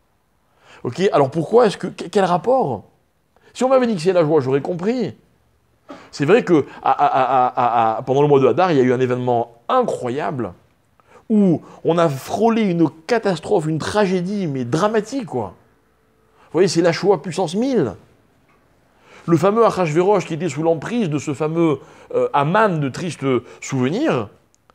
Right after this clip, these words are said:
il régnait sur le monde entier. Et il avait réussi à imaginer une solution finale pour les Juifs du monde entier. Et puis au dernier moment,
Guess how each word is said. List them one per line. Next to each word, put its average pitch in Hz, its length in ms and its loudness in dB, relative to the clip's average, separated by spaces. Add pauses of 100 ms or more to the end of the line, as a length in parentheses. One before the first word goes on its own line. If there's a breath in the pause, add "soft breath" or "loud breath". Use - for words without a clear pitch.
(300 soft breath)
il 233 120 0
régnait 277 260 2
sur 240 140 0
le 254 80 4
monde 262 200 2
entier. 240 500 -2 (1600 loud breath)
Et 185 120 4
il 240 80 4
avait 240 180 4
réussi 240 480 4
à 220 60 8
imaginer 214 800 0 (280 loud breath)
une 190 140 0
solution 196 720 2 (300 loud breath)
finale 226 800 0 (360 soft breath)
pour 208 200 2
les 208 120 2
Juifs 208 360 0
du 160 100 -4
monde 214 340 2 (100)
entier. 240 580 -2 (1200)
Et 165 80 -2
puis 156 80 0
au 240 80 2
dernier 285 260 2
moment, 262 560 2